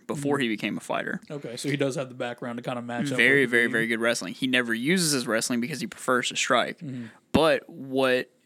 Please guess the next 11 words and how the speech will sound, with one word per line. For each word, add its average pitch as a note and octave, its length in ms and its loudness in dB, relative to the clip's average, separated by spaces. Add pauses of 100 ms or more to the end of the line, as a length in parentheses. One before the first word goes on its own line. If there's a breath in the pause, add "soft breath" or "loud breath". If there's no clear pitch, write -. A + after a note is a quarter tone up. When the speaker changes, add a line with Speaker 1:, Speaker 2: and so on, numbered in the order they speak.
Speaker 1:
he's B2 320 -4
very C3 280 2
good B2+ 180 0
at A#2 200 2
with D3 220 -2
his B2 160 -2
wrestling A#2 480 -2
is A#2+ 180 -6
not C3 260 2
necessarily B2 560 -2
takedowns, E3+ 640 0